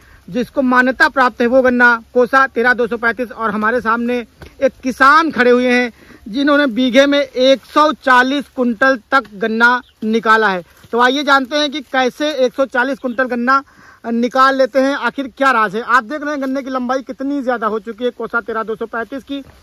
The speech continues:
तो हम ये कह सकते हैं कि अगर मील में बेचने के लिए हम किसी गन्ने को पैदा करते हैं तो तेरह दो सौ पैंतीस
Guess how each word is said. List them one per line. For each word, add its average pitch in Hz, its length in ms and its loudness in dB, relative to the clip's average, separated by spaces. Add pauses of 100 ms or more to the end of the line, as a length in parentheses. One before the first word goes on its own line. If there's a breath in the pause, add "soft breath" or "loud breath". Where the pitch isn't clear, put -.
(340 soft breath)
तो 285 60 0
हम 285 220 4
ये 311 100 0
कह 302 160 2
सकते 285 260 -4
हैं 285 60 -6
कि 294 60 -2
अगर 285 160 0
मील 277 300 2
में 294 180 0
बेचने 254 360 0
के 262 80 -8
लिए 269 120 0
हम 262 120 0
किसी 240 200 -6
गन्ने 240 240 0
को 254 80 0
पैदा 247 320 0
करते 254 260 -2
हैं 277 200 -2 (340 loud breath)
तो 254 100 6
तेरह 247 340 4
दो 254 160 -2
सौ 269 140 -2
पैंतीस 254 360 -4